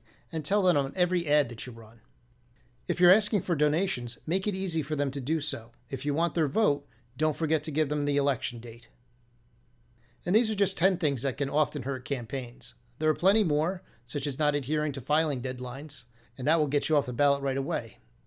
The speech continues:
But if you follow the first point and get a calendar in place, that should help with any filing issues. I think if there's one common thread in this list, it's that running for office takes a lot of preparation. Uh, we've seen personally on a local level, people who really want to make a difference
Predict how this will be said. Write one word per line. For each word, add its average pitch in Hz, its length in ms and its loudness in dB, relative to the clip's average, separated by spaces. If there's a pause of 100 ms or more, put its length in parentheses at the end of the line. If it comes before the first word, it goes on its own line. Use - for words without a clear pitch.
(120)
But 151 100 0
if 143 80 -4
you 151 80 -6
follow 208 280 4
the 170 100 0
first 220 300 0
point 180 280 -2
and 139 120 -6
get 156 100 -2
a 147 60 -4
calendar 180 440 0
in 120 100 -4
place, 123 440 -6 (300)
that 160 160 0
should 156 120 -4
help 151 160 2
with 156 120 2
any 139 160 2
filing 151 400 2
issues. 131 460 -8 (580)
I 156 60 4
think 220 120 6
if 233 80 0
there's 165 180 0
one 185 180 0
common 175 360 0
thread 175 280 0
in 135 100 -4
this 120 200 -6
list, 123 380 -6
it's 139 200 -6
that 151 160 -4
running 175 260 -2
for 160 160 -2
office 156 280 -2
takes 143 220 -4
a 147 40 -4
lot 143 140 2
of 123 80 -6
preparation. 123 680 -4 (800)
Uh, 139 160 -4
we've 170 180 0
seen 190 220 4
personally 175 480 2
on 147 80 4
a 147 60 4
local 165 340 2
level, 135 300 -2
people 160 380 -6
who 151 140 -2
really 202 320 -2
want 185 200 0
to 170 40 2
make 165 200 0
a - 20 -2
difference 143 540 -4